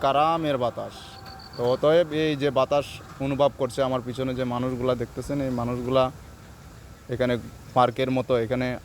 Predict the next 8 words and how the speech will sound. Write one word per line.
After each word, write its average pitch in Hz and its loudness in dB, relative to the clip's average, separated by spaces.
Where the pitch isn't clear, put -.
এসে 123 0
বসে, 117 0
তারা 120 2
হাওয়া 123 4
বাতাস 127 -2
খায়, 156 0
অ-, 120 -2
অতএব 117 2